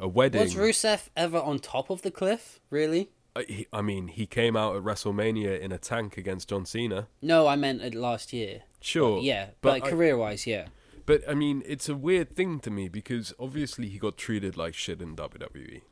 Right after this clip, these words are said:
Speaker 1: Nobody's under the pretense that he didn't. But I feel like in a weird, weird way, almost like a, I don't know, it, it feels like he's being treated in worse, treated in worse condition in A E W by his own volition.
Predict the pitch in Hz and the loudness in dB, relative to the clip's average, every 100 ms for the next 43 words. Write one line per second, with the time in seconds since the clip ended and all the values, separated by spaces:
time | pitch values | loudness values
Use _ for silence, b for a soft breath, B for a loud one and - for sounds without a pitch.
0 | - 117 120 117 110 101 107 104 98 92 | -8 -2 -2 0 -2 -2 -2 -2 -2 -4
1 | 85 - 92 104 101 98 87 - 90 95 | -4 -8 -8 -4 -4 -4 -6 -8 -8 -8
2 | - 80 87 80 82 _ - b b b | -4 -6 -4 -10 -16 _ -20 b b b
3 | b b 110 104 - 113 - - 143 147 | b b -6 -6 -2 -4 -4 -4 0 0
4 | 135 104 90 - - - 110 104 101 117 | 0 0 -2 -6 -18 -6 -4 -4 -6 -4
5 | 156 147 131 - - 98 120 120 107 90 | -2 0 0 -2 -10 -4 0 2 0 -2
6 | 98 107 92 76 87 - _ 80 120 - | -2 0 0 -2 -12 -20 _ -6 -2 -2
7 | - 107 104 - 95 92 - - - 110 | -2 -4 -4 -2 -2 -2 -6 -10 -6 -4
8 | 110 120 101 78 - - - - 117 - | -4 -4 -4 -6 -12 -16 -16 -12 -12 -2
9 | 131 135 170 135 131 127 123 110 - 120 | 0 0 -2 -4 -6 -2 -2 -2 -2 -2
10 | 120 117 101 - 98 98 92 92 104 101 | -2 -2 -4 -4 -4 -4 -6 0 0 0
11 | - - - - 120 110 104 98 110 156 | -6 -16 -14 -6 -4 -2 -2 0 2 2
12 | - 104 92 85 - 78 85 92 95 98 | 0 -4 -4 -4 -6 -8 -8 -6 -4 -2
13 | 98 107 101 92 90 92 92 92 101 101 | -2 -2 -2 -6 -4 -2 0 2 0 0
14 | 95 95 92 110 - 160 | 0 0 2 -2 -4 -6